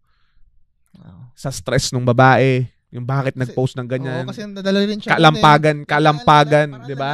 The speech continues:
Speaker 1: nalaman, nalaman.
Speaker 2: Kalampagan dito, kalampagan ng message doon. Bakit ganito sinasabi? 'Di ba? So, tanungin mo sa akin kung hindi ako, hindi alam ng lahat ng tao to.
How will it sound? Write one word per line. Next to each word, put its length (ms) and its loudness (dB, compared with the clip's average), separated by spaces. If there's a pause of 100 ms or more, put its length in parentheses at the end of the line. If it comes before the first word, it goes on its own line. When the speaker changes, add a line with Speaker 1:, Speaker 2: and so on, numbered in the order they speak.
Speaker 1:
nalaman, 160 -14
nalaman. 180 -14
Speaker 2:
Kalampagan 720 4
dito, 260 -6
kalampagan 680 2
ng 100 -2
message 360 -4
doon. 220 -8
Bakit 280 -2
ganito 260 -12
sinasabi? 640 -10 (460)
'Di 120 -12
ba? 260 -4 (640)
So, 140 -14
tanungin 380 2
mo 80 0
sa 180 8
akin 80 4
kung 140 4
hindi 240 4
ako, 400 4 (460)
hindi 320 -2
alam 200 2
ng 140 0
lahat 180 2
ng 140 -4
tao 180 4
to. 160 -2